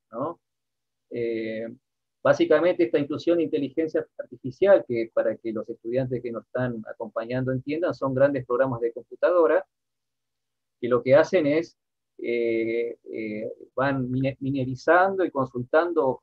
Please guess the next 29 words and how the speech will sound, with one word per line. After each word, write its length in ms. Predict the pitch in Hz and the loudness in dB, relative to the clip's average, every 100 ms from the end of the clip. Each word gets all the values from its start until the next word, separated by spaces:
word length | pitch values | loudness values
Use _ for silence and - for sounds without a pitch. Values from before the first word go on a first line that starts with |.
| _ | _
eh, 300 | 113 110 107 | -12 -10 0
bases 320 | 135 143 135 | 0 0 0
de 60 | 147 | 4
datos 500 | 185 - 139 147 _ _ | 4 4 -2 -4 _ _
que 80 | - | -14
están 400 | - 135 143 - _ _ | -4 -4 -4 -10 _ _
tanto 260 | 131 127 120 | -4 -4 -4
públicas 420 | 143 143 135 123 | -4 -2 -2 -4
como 200 | 120 113 | -4 -6
privadas, 460 | - 131 160 147 120 | -4 0 4 4 2
que 80 | - | -6
están 220 | - 123 | -6 -6
disponibles 720 | 123 - 117 123 117 113 - _ _ _ _ _ - | -6 -8 -6 -6 -4 -8 -10 _ _ _ _ _ -14
en 300 | 107 107 107 | -10 -8 -2
la 120 | 123 | 0
web, 340 | 147 175 185 - _ - | 6 6 6 0 _ -6
¿no? 260 | 127 190 - _ - | -2 -2 -6 _ -12
Y 120 | 120 | 2
van 180 | 143 160 | 2 2
creando, 640 | 143 151 170 180 175 - | 4 4 6 6 6 2
eh, 220 | - 117 113 | -4 -6 -2
pequeñas 400 | 120 156 156 143 | -4 -2 -2 -2
noticias 640 | 127 185 175 - 123 120 _ - | -4 -4 -6 -2 -2 -2 _ -10
o 200 | 110 107 | -10 -8
piezas 300 | 143 139 127 | -8 -6 -4
informativas. 840 | 123 113 110 110 139 117 95 - _ _ _ _ _ _ | -6 -6 -6 -6 -6 -6 -6 -12 _ _ _ _ _ _
Hoy 220 | - 196 208 | 2 4 4
en 80 | |
día 340 | 190 208 202 | 2 6 6